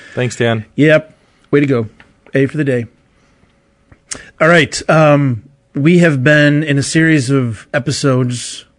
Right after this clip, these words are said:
Speaker 2: looking at the doctrine of theology proper, looking,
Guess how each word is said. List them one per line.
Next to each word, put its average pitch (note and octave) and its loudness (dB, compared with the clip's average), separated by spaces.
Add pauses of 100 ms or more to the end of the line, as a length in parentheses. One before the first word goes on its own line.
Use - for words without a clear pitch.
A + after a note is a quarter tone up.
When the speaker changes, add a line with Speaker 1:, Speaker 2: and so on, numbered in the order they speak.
(100)
Speaker 2:
looking C3+ -2
at B2+ -2 (100)
the C#3 -2
doctrine B2 -4
of A#2+ -4
theology A2+ -6
proper, C#3 -6 (560)
looking, B2+ -4